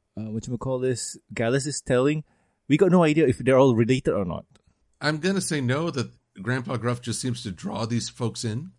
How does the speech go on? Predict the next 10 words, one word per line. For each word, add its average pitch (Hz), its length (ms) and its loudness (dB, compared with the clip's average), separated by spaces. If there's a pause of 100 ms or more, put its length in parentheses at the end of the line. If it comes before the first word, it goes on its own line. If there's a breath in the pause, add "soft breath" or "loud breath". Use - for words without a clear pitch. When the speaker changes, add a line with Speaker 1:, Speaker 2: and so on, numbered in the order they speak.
(280)
Speaker 1:
Probably. 233 720 -4 (520)
Speaker 2:
Let's 123 180 -14
see 98 180 -4
here. 78 400 -10 (260)
What 302 160 -14
would 277 180 -8
you 120 60 -2
name 101 200 -4
that 92 180 -6
little, 82 400 -8